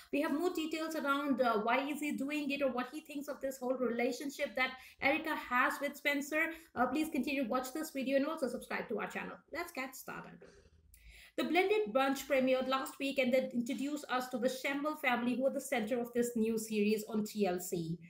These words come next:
Apart from Erica and Spencer, uh, the Blended family has eleven kids, and, uh, they also have introduced Erica's parents, Dave and Paige,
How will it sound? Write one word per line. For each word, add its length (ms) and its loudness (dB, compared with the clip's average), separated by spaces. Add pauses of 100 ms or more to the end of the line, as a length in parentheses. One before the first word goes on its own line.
(260)
Apart 340 0
from 340 -2
Erica 500 0 (100)
and 180 0
Spencer, 600 -2 (400)
uh, 340 4
the 80 2
Blended 320 4
family 300 2
has 240 -2
eleven 480 2
kids, 420 0
and, 380 0
uh, 80 0
they 160 4
also 320 2
have 180 -2
introduced 600 2
Erica's 480 -2
parents, 500 0
Dave 640 0
and 200 0
Paige, 340 2